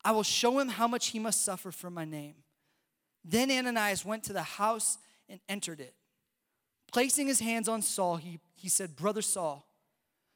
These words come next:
the Lord Jesus, who appeared to you on the road as you, as you were coming here, has sent me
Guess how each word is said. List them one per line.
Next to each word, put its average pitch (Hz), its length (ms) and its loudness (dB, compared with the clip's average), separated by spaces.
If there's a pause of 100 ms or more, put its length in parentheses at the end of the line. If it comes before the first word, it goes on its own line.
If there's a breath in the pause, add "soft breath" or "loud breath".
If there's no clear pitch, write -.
(180)
the 185 120 0
Lord 180 600 4 (480)
Jesus, 156 640 2 (160 soft breath)
who 214 160 0
appeared 247 420 0
to 254 60 0
you 226 180 2
on 202 140 0
the 185 80 -2
road 175 260 4
as 156 180 -4
you, 170 120 -8 (480)
as 180 180 -4
you 185 80 0
were 180 140 0
coming 214 340 -6
here, 175 320 -8 (280 soft breath)
has 180 120 2
sent 220 340 2
me 151 280 -8